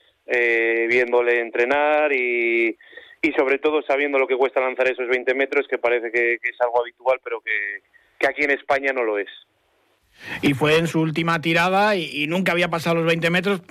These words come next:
Speaker 2: que casi, casi, pues dices, bueno, ya parecía como que, que el título estaba, eh, pues asegurado y lo que hablamos, ¿no?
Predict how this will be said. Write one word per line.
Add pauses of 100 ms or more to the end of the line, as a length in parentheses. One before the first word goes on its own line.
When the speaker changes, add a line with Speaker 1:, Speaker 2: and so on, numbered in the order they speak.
(100)
Speaker 2:
que
casi,
casi,
pues
dices,
bueno,
ya
parecía
como
que,
que
el
título
estaba,
eh,
pues
asegurado
y
lo
que
hablamos,
¿no?